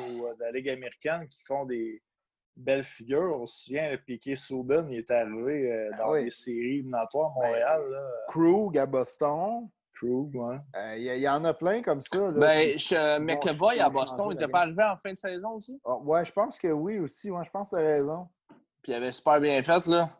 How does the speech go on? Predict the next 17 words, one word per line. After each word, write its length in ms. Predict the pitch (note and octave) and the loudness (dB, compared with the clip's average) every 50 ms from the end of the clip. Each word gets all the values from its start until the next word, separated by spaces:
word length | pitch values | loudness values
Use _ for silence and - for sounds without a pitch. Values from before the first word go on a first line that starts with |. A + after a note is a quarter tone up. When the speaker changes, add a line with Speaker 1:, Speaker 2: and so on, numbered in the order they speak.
| _ _ - | _ _ -14
Speaker 2:
Mm. 240 | B2 C3 C#3 C#3+ C#3 - _ _ _ _ _ _ _ _ _ _ _ _ _ _ - | -12 -10 -10 -10 -12 -14 _ _ _ _ _ _ _ _ _ _ _ _ _ _ -6
Speaker 3:
Ouais. 320 | - A2 A#2 B2+ C3+ - - - - | 0 4 4 4 4 2 0 -8 -8
Speaker 1:
On 480 | A2 G#2+ G2+ G2 F#2+ F#2+ F#2+ F#2+ G2 G2+ - | -6 -6 -6 -6 -6 -8 -6 -6 -6 -4 0
parle 300 | - B2 B2 B2+ C3 B2+ | 2 2 4 4 4 4
de, 240 | B2 A#2+ A#2 A#2 A2+ | 6 6 6 4 4
de 600 | A2+ A2+ A2+ A2 A2 A2 G#2+ G#2+ G#2+ G#2 G#2 F#2+ _ _ _ | 4 2 2 2 2 2 2 0 -2 -2 -4 -6 _ _ _
peut-être 260 | - C3 B2+ B2 - C#3 | 0 0 2 2 2 2
un 180 | B2+ A#2+ A#2 | 0 0 0
gars 320 | A#2 A#2+ C3+ C#3 C#3 C#3 C3+ | 0 2 2 2 2 2 0
que, 960 | C#3 C#3 A#2+ A#2 A2+ A2 A2 G#2+ G#2+ G#2 G#2 G#2 G#2 G#2 G#2 G#2 A2 A2+ A2+ | -2 -2 -2 -2 0 -2 -2 -4 -4 -6 -8 -8 -10 -10 -8 -8 -6 -6 -6
un 40 | A2+ | -8
petit 180 | - - - - | -8 -12 -10 -6
peu 100 | C3+ B2+ | -6 -6
plus 220 | - - C#3 C#3 | -4 -2 0 2
âgé, 540 | C#3 C3 B2 B2 B2 B2 A#2 C3 E3 G#3 C4 | 4 4 4 4 4 2 2 0 -2 -2 -2
là, 440 | A#3 A3 G#3 G3+ G3 F#3+ E3+ D3 C#3 | -4 -6 -4 -4 -2 -2 0 -2 -2
Romanov, 420 | C3 C#3+ C#3 C#3 C3+ C3+ D3+ F#3 | -2 -2 -4 -4 -4 -6 -6 -8